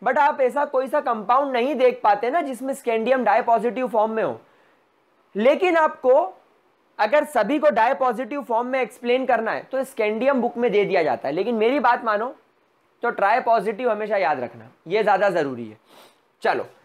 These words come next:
वेनेडियम में थ्री है, तो under root three, थ्री प्लस टू, तीन और दो पांच, पांच तिया पन्द्रह।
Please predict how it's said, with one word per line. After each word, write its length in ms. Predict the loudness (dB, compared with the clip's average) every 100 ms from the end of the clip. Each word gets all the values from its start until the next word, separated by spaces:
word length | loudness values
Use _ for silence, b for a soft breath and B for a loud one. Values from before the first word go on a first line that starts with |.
| b b
वेनेडियम 480 | -2 0 2 2 2
में 160 | 0
थ्री 200 | 0 0
है, 140 | 2 2 -2 _
तो 60 | -8 -4
under 260 | 0 2 2
root 180 | 0 -4
three, 260 | -2 0 -2 -6 _ _ _ _ _ _ _ _ _ _ _ _ _ _ _ _ _
थ्री 140 | -4 -4
प्लस 320 | 2 0 0
टू, 140 | -6 -6
तीन 260 | -2 0
और 120 | 0
दो 120 | 0 0
पांच, 400 | 2 2 0 -10 _ _ _ _ _
पांच 240 | -2 -2 -2
तिया 320 | -4 2 2
पन्द्रह। 680 | 4 0 0 -2 2 4